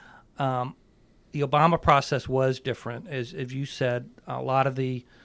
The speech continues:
Bush transfers were, were bulk to large countries, groups of ten, twenty, thirty. Um, and while there was individualized review, it wasn't to the level of scrutiny under the Obama process. So the, uh, under the Obama process,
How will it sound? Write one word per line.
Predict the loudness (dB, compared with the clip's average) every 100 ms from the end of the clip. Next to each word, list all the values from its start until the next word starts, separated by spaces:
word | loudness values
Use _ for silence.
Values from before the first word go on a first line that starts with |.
| -20 _ -2
Bush | -2 -2
transfers | -2 -2 -2 -4 -4 -4 -6 -10
were, | -8 -6 -6 -6
were | -10 -8 -6
bulk | 0 0 0 -4 -20 -20 _ -14
to | -6
large | -2 -2 -2
countries, | -6 -8 -8 -10
groups | -12 -12 -16
of | -8
ten, | -4 -2 -4
twenty, | -6 -6 -6
thirty. | -6 -4 -2 -2 -4 -10 _ -20 -20 _
Um, | -10 -8 -8 -8
and | -2 2
while | 4
there | 6 4
was | 4 0
individualized | -2 0 -2 0 0 0 -2 -4
review, | -6 -4 0 0 0
it | -2 -2
wasn't | -2 -2 -8
to | -8
the | -6
level | -4 -4 -6
of | -10
scrutiny | -10 -10 -10 -10 -10 -10 -14 _ _ -20 -16 -6
under | -4 -4
the | -6 -8 -10 -16 _ _ _ _ _ -8
Obama | -4 0 0 -2
process. | -6 -8 -8 -14 -14 -14
So | -12 -10 -10
the, | -10
uh, | -12 -12
under | -8 -6 -4
the | -6
Obama | 0 0 0 0
process, | 0 0 -2 -6 -6 -12